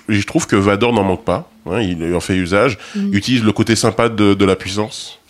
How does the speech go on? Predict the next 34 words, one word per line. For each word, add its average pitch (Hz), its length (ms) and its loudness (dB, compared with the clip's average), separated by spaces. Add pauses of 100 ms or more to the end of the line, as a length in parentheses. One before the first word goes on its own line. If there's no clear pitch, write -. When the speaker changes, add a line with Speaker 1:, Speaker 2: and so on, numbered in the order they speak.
Speaker 1:
si, - 220 -14
il 92 80 -4
me 90 60 -6
semble, 101 240 -10
c'est 95 200 -8
le 98 100 -4
côté 98 340 -4
sympathique 98 480 -8
de 98 60 -6
la 95 100 -8
puissance. - 400 -12 (580)
Et, 117 180 4
euh, 110 360 6
et 113 80 2
le 110 80 6
côté 120 200 0
antipathique 135 520 -2
de 113 80 2
la 107 100 4
puissance, 113 340 -4
ben, 104 100 0
c'est - 120 -6
ce 113 120 -2
côté, 131 420 2 (540)
<laughs> - 520 -20
c'est, 104 140 -6
c'est - 180 -8
ce 107 120 -8
côté 120 300 0
justement, 110 600 2
euh, 90 240 2
qui 95 180 -8
veut, 92 180 -4
euh, 92 580 4